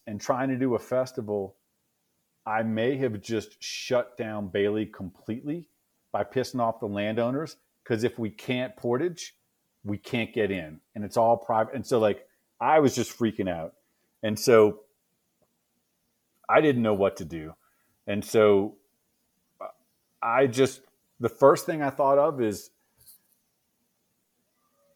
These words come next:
I just lost Bailey single-handedly. I ruined it for everybody. And it's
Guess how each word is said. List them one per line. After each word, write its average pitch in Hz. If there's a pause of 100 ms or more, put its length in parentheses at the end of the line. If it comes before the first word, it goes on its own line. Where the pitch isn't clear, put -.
(140)
I 123
just 123
lost 110
Bailey 92 (340)
single-handedly. 101
I 98
ruined 101
it 78
for -
everybody. 80 (240)
And 110
it's 107